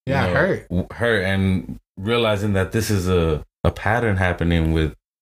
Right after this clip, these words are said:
Speaker 2: I'm sorry to say it, but African American males, or, you know, older African American males. This is a trend. This is something that happens more than it should happen. You know what I
Speaker 1: Exactly.
Speaker 2: mean?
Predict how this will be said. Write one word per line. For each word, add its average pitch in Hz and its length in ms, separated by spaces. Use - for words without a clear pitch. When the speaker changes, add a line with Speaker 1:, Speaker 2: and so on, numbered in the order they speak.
Speaker 2:
I'm 87 80
sorry 95 260
to 82 40
say 92 240
it, 80 80
but 82 200
African 92 380
American 90 420
males, 92 320
or, 87 300
you 82 80
know, 80 140
older 90 280
African 87 360
American 85 400
males. 95 200
This 92 160
is 92 100
a 90 80
trend. 104 400
This 92 100
is - 40
something 95 320
that 87 80
happens 90 400
more 104 280
than 95 180
it 92 100
should 120 280
happen. 80 420
You - 60
know - 0
what - 40
I 92 520
Speaker 1:
Exactly. 90 80
Speaker 2:
mean? 98 300